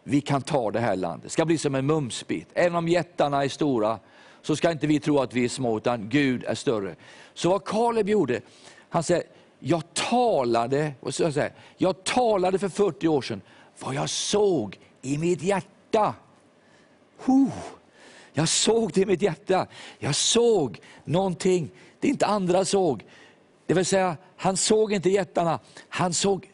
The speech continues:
Gud som var större än jättarna. Han såg att Gud hade mer kraft, mer styrka än vad det som var emot honom. Och det här, det är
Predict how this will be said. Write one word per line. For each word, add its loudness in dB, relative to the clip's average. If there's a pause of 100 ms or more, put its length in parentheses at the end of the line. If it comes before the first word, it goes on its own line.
Gud 0
som -6
var -2
större 0
än -6
jättarna. -6 (440)
Han 0
såg 2
att -2
Gud 0
hade 2 (280)
mer 2
kraft, -4 (360)
mer 2
styrka 0 (540)
än 2
vad 2
det 2
som -2 (260)
var 0
emot -2
honom. -8
Och 0
det 2
här, -2 (540)
det 0
är 0